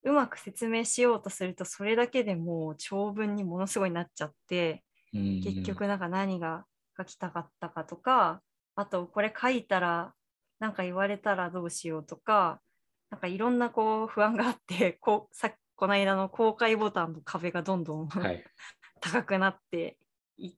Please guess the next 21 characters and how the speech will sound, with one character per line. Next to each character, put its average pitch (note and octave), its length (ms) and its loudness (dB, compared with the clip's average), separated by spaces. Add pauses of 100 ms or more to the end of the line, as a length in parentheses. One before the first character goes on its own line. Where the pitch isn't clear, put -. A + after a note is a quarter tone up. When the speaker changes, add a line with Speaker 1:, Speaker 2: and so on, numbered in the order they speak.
Speaker 1:
て、 C#4+ 580 0
結 - 180 -12
局 F3+ 220 -10
や F3 160 -2
め F3+ 80 -4
ち - 80 -8
ゃ F3 60 -6
っ - 60 -16
た F3 120 -6
り D#3 160 -6
や D#3+ 100 -6
め D#3+ 120 -8
な D#3 80 -8
か D#3+ 80 -10
っ - 100 -20
た D#3 60 -6
り D3 120 -8
み C#3+ 120 -8
た C#3+ 120 -8
い C#3+ 80 -6
な D#3 200 -12